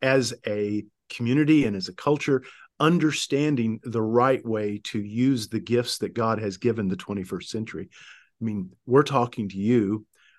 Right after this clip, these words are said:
uh, from North Carolina while you're in Guatemala, and technology has made, uh, this podcast possible. We thank God for that. Uh,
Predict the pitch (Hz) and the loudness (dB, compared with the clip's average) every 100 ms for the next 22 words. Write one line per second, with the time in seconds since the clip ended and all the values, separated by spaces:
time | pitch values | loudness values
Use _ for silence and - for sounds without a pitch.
0 | - 101 101 101 - 123 113 117 117 - | -12 -8 -8 -10 -4 -2 0 0 -2 -2
1 | 120 113 113 110 107 - 113 107 110 117 | 0 2 2 0 -2 -4 -2 0 2 2
2 | 104 98 92 104 104 101 104 104 98 104 | 0 -6 -4 -4 -2 -2 -2 -2 -4 -10
3 | _ - _ 127 123 120 175 175 139 127 | _ -20 _ -4 -2 -2 -2 2 2 2
4 | 123 117 107 104 - 110 110 110 107 98 | 0 -2 -4 -6 -4 -2 0 0 -2 -6
5 | _ _ _ 104 104 107 120 - _ - | _ _ _ -8 -4 0 0 0 _ -10
6 | - 117 113 - 92 - - 170 160 - | -4 -4 -4 -8 -8 -8 -2 0 0 -2
7 | 82 76 _ _ _ - 156 160 151 139 | -4 -8 _ _ _ -6 -4 0 -2 0
8 | 135 156 - 90 76 - _ - - _ | -2 -4 -6 -8 -10 -18 _ -20 -20 _
9 | - 120 | -6 -4